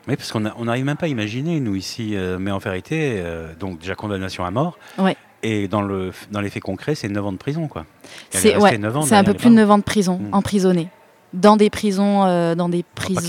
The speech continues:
Speaker 1: Pakistan.
Speaker 2: euh, au Pakistan, dans des conditions de, d'incarcération, euh, terribles.
Speaker 1: Hein.
Speaker 2: Euh,
Speaker 1: C'est une
Speaker 2: et
Speaker 1: survivante, hein.
Speaker 2: c'est une survivante.
Speaker 1: C'est clair.
Speaker 2: Ouais.
Speaker 1: Euh, aujourd'hui, elle est où ?
Speaker 2: Aujourd'hui, Asia Bibi, euh, elle est au Canada, d'après
Speaker 1: Mhm.
Speaker 2: ce qu'on sait.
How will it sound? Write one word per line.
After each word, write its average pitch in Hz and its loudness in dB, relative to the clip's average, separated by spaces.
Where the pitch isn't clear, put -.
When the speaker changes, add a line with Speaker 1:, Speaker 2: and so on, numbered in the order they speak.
Speaker 1:
Pakistan. 185 4
Speaker 2:
euh, 170 2
au 214 8
Pakistan, 202 2
dans 185 4
des 175 4
conditions 180 -2
de, 175 0
d'incarcération, 170 -2
euh, 156 -2
terribles. 180 -2
Speaker 1:
Hein. 170 -10
Speaker 2:
Euh, 151 -2
Speaker 1:
C'est - -8
une 85 -8
Speaker 2:
et - -10
Speaker 1:
survivante, 90 -6
hein. 107 -10
Speaker 2:
c'est - -2
une 202 2
survivante. 180 0
Speaker 1:
C'est - -20
clair. 107 -12
Speaker 2:
Ouais. 180 -4
Speaker 1:
Euh, 104 0
aujourd'hui, 123 -4
elle 131 -6
est 92 -4
où ? 104 -8
Speaker 2:
Aujourd'hui, 208 4
Asia 202 6
Bibi, 214 2
euh, 180 4
elle 180 2
est 175 -2
au - -4
Canada, 185 0
d'après 175 -4
Speaker 1:
Mhm. 180 -2
Speaker 2:
ce 151 -6
qu'on 180 -6
sait. 190 -8